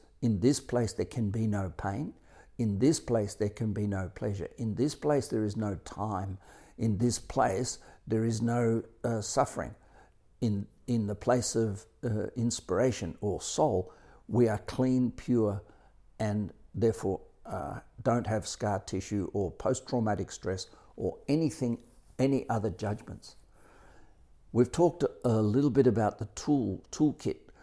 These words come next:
for the soul, uh, the, the, the things that we sh-, share in inner wealth. They are just simply ways of keeping the centurion, the ego, facing outward, not inward.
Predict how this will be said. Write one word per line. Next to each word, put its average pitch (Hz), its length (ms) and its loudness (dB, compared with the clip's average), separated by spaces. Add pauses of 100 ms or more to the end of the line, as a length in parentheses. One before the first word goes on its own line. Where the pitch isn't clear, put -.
(440)
for - 180 -2
the 104 100 2
soul, 110 560 2
uh, 113 80 -6
the, 104 220 0
the, 101 200 -2 (200)
the 92 60 -4
things 123 340 0
that - 100 -4
we 110 160 -4
sh-, - 160 -8 (120)
share 123 360 2
in 104 60 -2
inner 104 180 -2
wealth. 107 380 -2 (100)
They 107 180 0
are 113 120 0
just - 440 0
simply 139 560 -2 (400)
ways 110 560 4
of - 280 -8
keeping 127 500 -2 (180)
the 107 360 -4 (440)
centurion, 117 880 0
the 98 320 -6
ego, 113 380 0 (240)
facing 104 460 -2 (440)
outward, 104 440 -8 (440)
not 104 200 -6
inward. - 340 -14